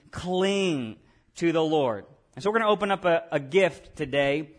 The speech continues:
for Jesus, as we've done the last few weeks. And I've got a gift in here, very special gift. But I need, uh, a couple, a couple, uh, who is just madly in love. And I'm looking at two people who've been married for an awfully long time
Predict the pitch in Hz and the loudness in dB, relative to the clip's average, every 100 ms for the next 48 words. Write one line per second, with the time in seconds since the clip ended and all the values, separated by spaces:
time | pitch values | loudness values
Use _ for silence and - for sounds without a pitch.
0 | _ _ 147 135 165 143 135 147 143 139 | _ _ -6 -2 -2 -2 -4 -4 -6 -2
1 | 151 151 147 151 151 - 151 147 156 143 | 0 0 4 4 2 -4 -4 -2 -2 -4
2 | - 151 156 165 143 170 175 151 143 139 | -6 -4 0 0 0 -6 -6 -8 -6 -2
3 | 139 147 - - - - - _ 135 147 | 0 -2 -6 -18 -18 -20 -20 _ -2 -2
4 | - 156 - 131 113 131 143 - _ _ | -2 -4 -4 -8 -4 -4 -4 -14 _ _
5 | _ 151 170 170 202 233 240 233 214 - | _ 0 2 2 -2 -2 -2 -2 -4 -4
6 | 175 175 170 160 - _ - 143 - - | -2 0 0 -2 -6 _ -8 -8 -8 -2
7 | 185 - 107 92 - _ _ _ _ 127 | -2 -2 -8 -12 -18 _ _ _ _ -14
8 | 123 - 175 - 107 98 _ _ _ _ | -12 -4 -4 -4 -12 -12 _ _ _ _
9 | 127 127 131 131 170 165 135 139 - 135 | -4 -4 -6 -4 -4 -4 -6 -8 -8 -6
10 | 151 175 175 160 151 139 143 139 123 117 | -2 -2 -2 -2 -2 0 2 2 2 -4
11 | 131 151 170 180 180 156 151 147 - _ | -4 -4 -2 -4 -4 -2 -2 -2 -10 _
12 | _ _ - 202 208 196 185 170 160 165 | _ _ -6 -4 -2 -4 -4 -4 -4 -4
13 | 165 165 165 - 143 165 208 185 151 147 | -2 -2 -2 -2 -2 0 -2 -2 -2 -2
14 | 156 151 139 160 165 135 | -2 -4 -6 -2 -2 -4